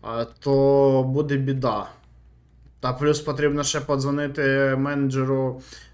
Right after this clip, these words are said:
та хай він мене поставить на Н П шки на рейси знову.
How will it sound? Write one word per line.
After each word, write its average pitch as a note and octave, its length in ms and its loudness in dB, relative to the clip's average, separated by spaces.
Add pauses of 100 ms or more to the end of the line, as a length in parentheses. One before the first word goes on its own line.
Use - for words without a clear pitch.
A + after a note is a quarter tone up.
(160)
та C3 60 -2
хай C#3+ 220 2
він C#3 160 4
мене C3+ 180 2
поставить C3+ 520 -2
на C3+ 140 0
Н C3 120 -2
П C3 180 -2
шки C3 240 -8
на C3 160 -2
рейси D#3+ 440 -2
знову. A#2 540 -8